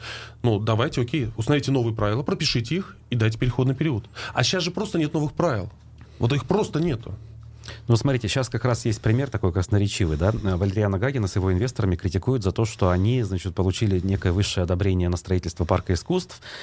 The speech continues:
Speaker 2: и теперь только обещают, если всё будет хорошо, по-, пообщаться с людьми, там, и так далее, и так далее. А разве у них был выбор, раз у нас вот такая вот система? То есть сначала нужно получить высочайшее одобрение,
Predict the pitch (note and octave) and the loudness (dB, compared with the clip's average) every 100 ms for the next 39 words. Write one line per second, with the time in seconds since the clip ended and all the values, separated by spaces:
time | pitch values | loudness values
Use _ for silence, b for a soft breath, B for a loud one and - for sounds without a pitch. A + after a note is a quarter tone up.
0 | B B G#2+ A2 C3+ G#2 G2 F2 F#2+ F#2 | B B -2 2 2 2 0 2 2 2
1 | - G2 F2 F#2 E2+ F2+ F2+ E2 - F2+ | 2 0 0 0 -4 -4 -2 -2 0 0
2 | E2+ E3 D#3+ - D#2 G2 F#2+ G2+ F2+ F#2 | 0 0 -2 -4 -2 0 0 0 0 0
3 | G2 E2 C3 F3+ E3 B2 G2 G#2 F#2+ A2 | 0 2 2 2 -2 0 -2 0 0 2
4 | A2 G#2+ G2+ G2 D#2 B B B A#2 D#3+ | 2 0 2 2 0 B B B -2 0
5 | E3 F#3+ F#3 D#3+ G3+ D#3+ B2 - - A2+ | 0 -2 -2 -2 0 0 0 -2 -2 0
6 | C#3 C3 A#2 A2+ A2 G#2+ A#2 F#2+ G2 G2+ | 2 0 -2 -4 -4 -2 0 0 -2 -4
7 | - G2 D#2+ - B B B - B2+ B2 | -2 0 0 -4 B B B -2 2 2
8 | G#2+ B2 C#3 D3 C3 C3+ A2 A#2+ A2 - | 2 0 2 0 2 0 0 0 0 -2
9 | G#2+ G#2+ A2 A2+ A2 A2 G2 G2+ B2+ G3 | -2 -2 -2 0 -2 0 0 2 2 0
10 | G#3 G#3 | 0 -2